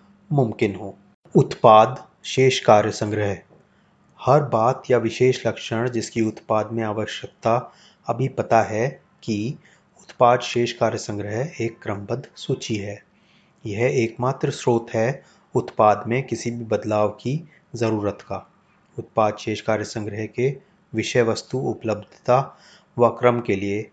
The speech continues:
Scrum Master उत्तरदायी है। उत्पाद शेष कार्य संग्रह कभी भी पूरा नहीं होता। इसका शुरुआती निर्माण होता है प्रारंभिक रूप से ज्ञात आवश्यकताओं के द्वारा।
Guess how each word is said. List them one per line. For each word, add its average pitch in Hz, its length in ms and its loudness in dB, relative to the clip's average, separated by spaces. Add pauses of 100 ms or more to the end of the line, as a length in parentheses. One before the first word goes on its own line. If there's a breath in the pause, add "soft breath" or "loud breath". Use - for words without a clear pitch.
Scrum 120 340 0
Master 101 360 -4
उत्तरदायी 98 680 -4
है। 98 200 -10 (840)
उत्पाद 131 420 6
शेष 139 580 0
कार्य 123 300 6
संग्रह 120 420 -2
कभी 120 280 -2
भी 143 160 0
पूरा 117 300 2
नहीं 104 280 -4
होता। 98 340 -6 (440 soft breath)
इसका 139 280 0
शुरुआती 110 540 0
निर्माण 110 420 0
होता 107 320 -4
है 113 240 -2
प्रारंभिक 113 640 -2
रूप 110 160 -2
से - 180 -4
ज्ञात 110 380 -2
आवश्यकताओं 104 640 -4
के 104 120 -10
द्वारा। 95 380 -8